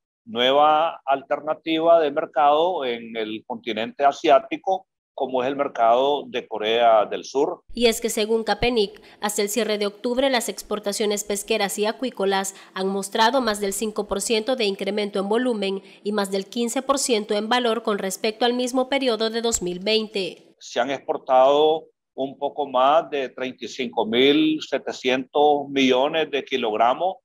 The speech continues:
Speaker 1: eh, de productos de pesca y acuicultura. Eh, eso significa, eh, un siete por ciento más que el año pasado, eh, y en términos de valor se han exportado,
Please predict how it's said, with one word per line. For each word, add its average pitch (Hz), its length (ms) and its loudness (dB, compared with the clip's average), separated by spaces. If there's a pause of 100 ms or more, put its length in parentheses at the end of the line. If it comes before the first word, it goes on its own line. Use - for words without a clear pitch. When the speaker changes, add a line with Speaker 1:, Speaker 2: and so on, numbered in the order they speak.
(500)
Speaker 1:
eh, 113 560 0
de 110 180 -4
productos 120 580 -4
de 139 80 -2
pesca 147 500 -2
y 143 80 2
acuicultura. 160 880 -2 (640)
Eh, 120 600 -2
eso 143 200 -6
significa, 160 960 -4 (380)
eh, - 100 -10
un 143 160 -4
siete 151 440 -2
por 123 200 -10
ciento 151 560 -4
más 143 300 2
que - 140 -12
el 107 80 0
año 139 240 -2
pasado, 135 640 0 (680)
eh, 127 420 -4
y 143 120 0
en 127 160 0
términos 160 480 -4
de 170 80 0
valor 175 480 2
se - 120 -12
han 135 140 -6
exportado, 147 920 0